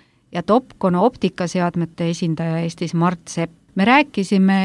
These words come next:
eelmise pooltunni lõpus pisut sellest, et, äh, milliseid võimalusi saab kasutada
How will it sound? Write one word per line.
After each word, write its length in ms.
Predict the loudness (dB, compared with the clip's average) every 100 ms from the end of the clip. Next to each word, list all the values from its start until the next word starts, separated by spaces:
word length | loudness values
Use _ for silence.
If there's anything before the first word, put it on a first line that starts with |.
| 2
eelmise 640 | 4 6 4 2 0 -2 0
pooltunni 500 | 4 4 4 2 2
lõpus 320 | 0 -2 -4 -6 _
pisut 400 | -4 2 2 0
sellest, 640 | -2 0 2 0 -2 -4
et, 380 | -4 -4 _ -6
äh, 180 | -4 -4 -8 -20 -20 -2
milliseid 880 | 4 8 8 8 6 2 0 0 0
võimalusi 800 | 4 6 6 6 0 -4 -4 -6
saab 280 | -6 -8 -6
kasutada 1040 | -2 0 0 -2 -4 -10 -8 -4 -2 0